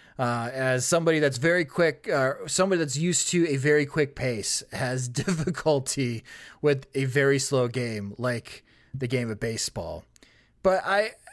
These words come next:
again, this, the White Sox broadcast was the number one trending topic Friday night. It drew tons of attention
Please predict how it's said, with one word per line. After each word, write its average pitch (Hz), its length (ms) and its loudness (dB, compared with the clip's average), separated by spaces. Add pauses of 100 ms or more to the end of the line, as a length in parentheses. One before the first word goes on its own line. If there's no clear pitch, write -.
(140)
again, 165 480 2
this, 180 500 2 (240)
the 160 140 0
White 190 220 4
Sox 196 280 2
broadcast 147 760 2
was 135 140 0
the 131 80 -6
number 156 280 0
one 147 400 0 (100)
trending 147 380 0
topic 120 640 -2
Friday 131 480 2
night. 92 360 -6 (140)
It 143 160 0
drew 147 520 4 (200)
tons 180 640 0
of 160 140 -2
attention 123 720 -2